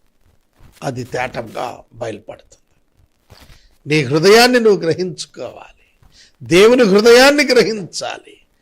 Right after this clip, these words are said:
ఇతరుల హృదయాలను గ్రహించాలి. That is the real wisdom. దేవుడు ఏం చేయమంటున్నాడు అది తెలుసుకోవాలి. నీ హృదయం దేవునికి వ్యతిరేకంగా ఎలా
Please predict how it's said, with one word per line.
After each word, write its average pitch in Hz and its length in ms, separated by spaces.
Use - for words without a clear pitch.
ఇతరుల 156 400
హృదయాలను 127 680
గ్రహించాలి. - 880
That 143 460
is 127 60
the 117 160
real 113 300
wisdom. - 500
దేవుడు 196 320
ఏం 226 120
చేయమంటున్నాడు 233 800
అది 135 140
తెలుసుకోవాలి. - 680
నీ 202 140
హృదయం 262 560
దేవునికి 262 440
వ్యతిరేకంగా 247 800
ఎలా 202 440